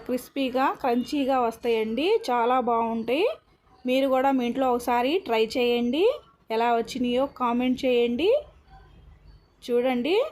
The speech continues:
ప్లేట్లోకి అయితే తీసేసుకుందాము. ఈ దొండకాయలు తినటం వల్ల జ్ఞాపక శక్తి కూడా బాగా పెరుగుతుందండి. పిల్లలకు చేసి పెట్ట-, చేసి పెట్టండి, పిల్లలైతే చాలా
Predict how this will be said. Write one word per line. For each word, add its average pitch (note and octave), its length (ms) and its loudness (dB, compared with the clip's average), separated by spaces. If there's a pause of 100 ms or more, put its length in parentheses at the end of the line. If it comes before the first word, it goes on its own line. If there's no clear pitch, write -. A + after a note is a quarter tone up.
(360)
ప్లేట్లోకి B3+ 500 0
అయితే B3+ 240 2 (440)
తీసేసుకుందాము. A#3+ 920 -2 (2500)
ఈ D4 40 0 (160)
దొండకాయలు D4+ 480 2
తినటం C#4 380 2
వల్ల C4 160 0 (180)
జ్ఞాపక A#3+ 480 -2
శక్తి C4 320 -6
కూడా C4+ 180 2 (1000)
బాగా A#3+ 240 2 (100)
పెరుగుతుందండి. A#3+ 720 0 (720)
పిల్లలకు B3+ 540 0 (380)
చేసి A#3 300 -2
పెట్ట-, A3+ 300 -6 (260)
చేసి C4 380 2
పెట్టండి, B3+ 520 2 (580)
పిల్లలైతే B3 500 2 (100)
చాలా A#3 200 4